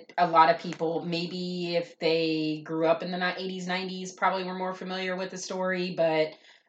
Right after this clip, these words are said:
um, I think most of us are probably more familiar with the Casey Anthony story above anything else. And even though Casey Anthony ultimately was never convicted of killing her daughter,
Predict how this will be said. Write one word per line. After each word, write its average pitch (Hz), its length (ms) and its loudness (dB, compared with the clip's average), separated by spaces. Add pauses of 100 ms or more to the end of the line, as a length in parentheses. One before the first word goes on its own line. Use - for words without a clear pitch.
(140)
um, 165 580 4 (520)
I 185 80 4
think 240 380 0 (320)
most 185 480 2
of 156 100 0
us 160 300 2
are 156 80 0
probably 156 340 2
more 160 160 0
familiar 151 440 -2
with 151 140 -4
the 151 60 -16
Casey 151 440 -6
Anthony 147 280 -4
story 143 460 -6
above 139 340 0
anything 147 440 -4
else. 139 260 -6
And 151 100 -4
even 151 200 -2
though 151 160 -4
Casey 151 420 -6
Anthony 147 340 -6
ultimately 147 500 -6
was 143 180 -10
never 143 260 -6
convicted 185 480 -6
of 180 100 -6
killing 165 320 -4
her 156 140 -4
daughter, 151 540 -2